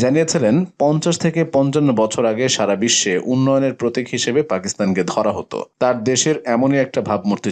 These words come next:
ছিল বিশ্বের কাছে। এরপরে দুর্নীতি আকাশ ছুঁয়ে ফেলতে শুরু করেছিল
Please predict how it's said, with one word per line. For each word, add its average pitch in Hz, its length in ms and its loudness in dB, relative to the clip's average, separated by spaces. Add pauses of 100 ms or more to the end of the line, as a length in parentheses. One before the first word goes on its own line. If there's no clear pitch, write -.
ছিল 107 100 -4 (160)
বিশ্বের 98 380 -2
কাছে। - 240 -2 (300)
এরপরে 156 300 -2 (140)
দুর্নীতি 147 380 2 (140)
আকাশ 123 280 -2
ছুঁয়ে 117 220 0
ফেলতে 107 220 -4 (100)
শুরু 131 220 2
করেছিল 123 320 -2